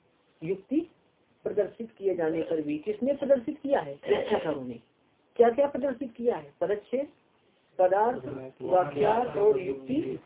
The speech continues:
प्रदर्शित किए जाने पर भी लौकिक ही अने-, अत्यंत विरुद्ध अनेक अर्थत्वेन गृह्यमाणम,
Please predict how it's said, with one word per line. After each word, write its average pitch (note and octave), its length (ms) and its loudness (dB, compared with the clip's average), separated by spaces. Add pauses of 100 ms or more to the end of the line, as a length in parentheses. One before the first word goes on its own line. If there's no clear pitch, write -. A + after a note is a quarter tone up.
प्रदर्शित G#3 640 0
किए G#3 200 4
जाने F3 300 -2
पर D#3+ 120 -6
भी C3 320 -10 (1160)
लौकिक A3+ 440 8
ही C4+ 460 6 (1120)
अने-, C4 560 2
अत्यंत D#4 460 -2
विरुद्ध B3 380 -4
अनेक A#3+ 380 4
अर्थत्वेन A#3 600 0
गृह्यमाणम, F3+ 600 0